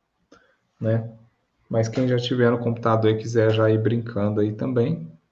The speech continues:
só ter paciência. Pô, tava aberto, né? Caçar, mexer, igual eu falo, time que tá ganhando não pode, não pode ficar mexendo mesmo, não.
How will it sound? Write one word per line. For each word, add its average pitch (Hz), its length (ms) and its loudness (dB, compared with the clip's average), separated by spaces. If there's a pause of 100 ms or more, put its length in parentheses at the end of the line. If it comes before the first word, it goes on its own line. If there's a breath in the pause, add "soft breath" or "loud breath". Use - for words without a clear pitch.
(1400)
só - 180 -16
ter 117 140 -6
paciência. 120 880 -4 (680)
Pô, 156 160 6
tava 123 260 8
aberto, 123 340 4
né? 127 140 0
Caçar, 127 360 -2
mexer, 131 400 0
igual 151 140 6
eu 160 60 -2
falo, 120 200 8
time 139 200 -2
que - 60 -12
tá 147 100 4
ganhando 139 280 6
não 147 100 -2
pode, 151 360 0 (300 loud breath)
não 120 80 -2
pode 120 240 4
ficar - 140 -2
mexendo 143 380 0
mesmo, 143 160 0
não. 92 300 -2